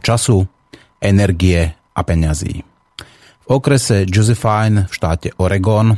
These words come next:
dvadsať percent trestných činov registrovaných obvodným súdom zahŕňovalo ma-, a, marihuanu, konope. Sedemdesiatpäť percent z týchto prípadov zahŕňovalo jeho vlastníctvo alebo pestovanie konope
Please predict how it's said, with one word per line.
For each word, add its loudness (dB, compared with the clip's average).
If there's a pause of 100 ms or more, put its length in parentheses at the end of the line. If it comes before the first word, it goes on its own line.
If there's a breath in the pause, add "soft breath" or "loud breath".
(140)
dvadsať -2
percent -2
trestných -2
činov 0
registrovaných 0
obvodným 0
súdom 0
zahŕňovalo 0 (320 soft breath)
ma-, 0
a, -2
marihuanu, -2
konope. -4 (720 loud breath)
Sedemdesiatpäť 2
percent 2
z -2
týchto -2
prípadov 0
zahŕňovalo 0
jeho 0 (240)
vlastníctvo 0
alebo -2 (240)
pestovanie 0
konope 0